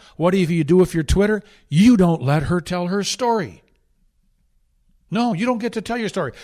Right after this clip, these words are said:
We're not gonna let you lead Asians off into Republican land or conservative land. No, because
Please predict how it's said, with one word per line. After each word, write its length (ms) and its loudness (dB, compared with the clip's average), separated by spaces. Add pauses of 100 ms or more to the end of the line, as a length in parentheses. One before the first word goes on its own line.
(120)
We're 100 4
not 220 2
gonna 180 0
let 280 0
you 180 4
lead 380 2 (260)
Asians 880 0 (240)
off 300 2
into 600 -6 (420)
Republican 600 -4
land 380 0
or 60 -2
conservative 760 -8
land. 500 -8 (720)
No, 380 2
because 500 -4